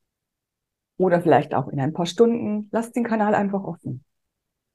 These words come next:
Vielleicht auch morgen erst oder übermorgen, fällt dir plötzlich ein, in diesem Bereich möchte ich was verändern. Und dann entscheidest du dich.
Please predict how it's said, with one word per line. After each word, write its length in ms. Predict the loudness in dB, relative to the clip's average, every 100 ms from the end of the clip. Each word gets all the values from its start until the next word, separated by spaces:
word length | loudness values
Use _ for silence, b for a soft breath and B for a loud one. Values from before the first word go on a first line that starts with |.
| -10
Vielleicht 260 | -10 -6
auch 120 | -6 0
morgen 380 | 2 2 0
erst 260 | 0 -2 -2
oder 120 | 2
übermorgen, 680 | 4 4 2 -2 -4 -8 -14 _ _ _ _ _ _
fällt 300 | 4 4 2
dir 100 | 0
plötzlich 480 | 0 -2 -2 -4 -4
ein, 180 | -4 -2
in 160 | -2
diesem 400 | 0 0 2 2
Bereich 680 | 2 0 -2 -4 -6 -12 _ _ _ _ _ _ _ _ _ _ _ _
möchte 260 | -6 -4 -6
ich 140 | -4
was 200 | -4 -4
verändern. 640 | -4 -4 -2 -4 -6 -10 -16 _ _ _ _ _ _ _ _ _ _ _ _ _ _ _ _ _ _ _ _ _ _ _ _ _ _ _ _ _ _ _ _ _ _ _ _ _ _ -4
Und 160 | -2
dann 120 | 0 0
entscheidest 640 | 0 -2 -6 -6 -8 -8
du 80 | -10
dich. 400 | -10 -12 -16